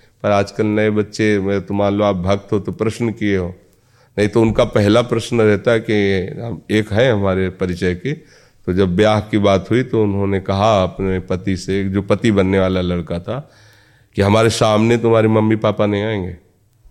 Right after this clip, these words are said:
हमारे रूम में नहीं आएंगे,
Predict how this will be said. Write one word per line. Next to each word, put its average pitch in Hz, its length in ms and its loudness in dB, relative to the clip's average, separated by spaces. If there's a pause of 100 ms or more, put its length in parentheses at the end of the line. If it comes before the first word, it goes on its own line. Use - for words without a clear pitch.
(960)
हमारे 107 260 4
रूम 117 240 4
में 123 120 4
नहीं 120 200 4
आएंगे, 92 360 0